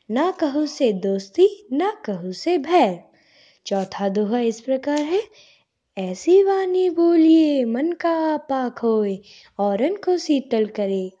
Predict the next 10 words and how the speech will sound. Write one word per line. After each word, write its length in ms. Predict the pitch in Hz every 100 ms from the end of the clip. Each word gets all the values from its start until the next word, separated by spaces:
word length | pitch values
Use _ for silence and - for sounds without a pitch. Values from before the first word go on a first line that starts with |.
| -
आपो 400 | 302 381 262 220
शीतल 540 | - 180 170 226 233
होए।" 340 | 214 240 180 165 _ - - -
मेरा 240 | 202 196 196
आखिरी 560 | - 190 180 196 202
और 120 | 196
पांचवा 540 | 196 196 190 185 202 196
दोहा 340 | 190 185 196
यह 320 | 185 190 180
है 440 | 196 190 311 453